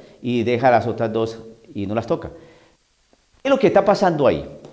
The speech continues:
Pues eso es lo que nos hemos venido preguntando desde hace un buen tiempo. ¿Qué? ¿Por qué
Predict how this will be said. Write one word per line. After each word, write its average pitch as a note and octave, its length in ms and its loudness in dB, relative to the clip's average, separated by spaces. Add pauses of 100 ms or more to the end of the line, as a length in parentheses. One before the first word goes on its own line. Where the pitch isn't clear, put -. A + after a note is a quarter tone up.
(800)
Pues F3 680 4 (280)
eso A#3 720 2 (500)
es G#3 260 6
lo G#3 140 4
que F3 140 2
nos D3 180 0
hemos F#3 160 -2
venido E3+ 340 0
preguntando E3+ 520 0
desde D3+ 180 2
hace D#3 160 0
un F#3 220 -6
buen F#3+ 260 2
tiempo. A#3 640 0 (1700)
¿Qué? - 560 2 (280)
¿Por F3+ 380 2
qué A#3+ 680 -2